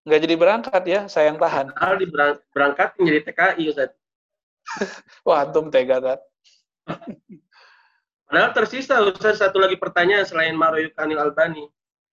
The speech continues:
Speaker 1: Iya.
Speaker 2: Maroyuk Anil Albana gitu.
Speaker 1: <laughs> Wah, Albana beda, ya.
Speaker 2: Oh, beda.
Speaker 1: Beliau punya guru, punya mursyid,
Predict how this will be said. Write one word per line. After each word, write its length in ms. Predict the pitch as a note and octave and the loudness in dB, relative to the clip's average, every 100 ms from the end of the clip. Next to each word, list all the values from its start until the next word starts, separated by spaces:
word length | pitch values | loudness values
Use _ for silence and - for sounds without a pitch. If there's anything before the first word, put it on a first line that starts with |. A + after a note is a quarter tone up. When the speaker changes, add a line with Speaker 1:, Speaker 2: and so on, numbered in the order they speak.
| - | -8
Speaker 1:
Iya. 320 | C#3+ B2+ B2+ _ - _ _ _ _ | -4 -4 -6 _ -20 _ _ _ _
Speaker 2:
Maroyuk 480 | C#3+ D#3+ E3+ F3+ - | -2 0 2 0 -2
Anil 340 | E3+ D#3 D#3 D#3+ | -4 -4 -4 -2
Albana 540 | D3+ D3 E3 D#3+ D#3 | -2 0 0 0 -6
gitu. 100 | C3 _ _ _ _ _ _ - | -10 _ _ _ _ _ _ -18
Speaker 1:
<laughs> 800 | - - - A3+ - - _ - | -16 -12 -10 -12 -14 -20 _ 0
Wah, 180 | C#3 C3 | 2 2
Albana 420 | B2 B2 B2 C#3+ | 0 -2 -4 -4
beda, 640 | C3 B2 B2+ A2+ A2+ A#2 - | -8 -8 -8 -6 -8 -12 -14
ya. 160 | D3 A#2+ B2 | -12 -8 -6
Speaker 2:
Oh, 160 | C3 | -6
beda. 160 | B2+ A#2 _ - - - - _ _ _ _ | -6 -12 _ -20 -20 -20 -20 _ _ _ _
Speaker 1:
Beliau 320 | - B2 C#3 C#3+ | -14 -2 0 0
punya 240 | C#3 C3 | -2 -4
guru, 560 | C3 D3+ E3+ E3 D#3 D#3 | -2 0 2 2 0 -2
punya 240 | C3+ B2+ | -6 -4
mursyid, 640 | C#3+ D3 - D3 D3 D3 | -4 -4 -4 -4 -4 -6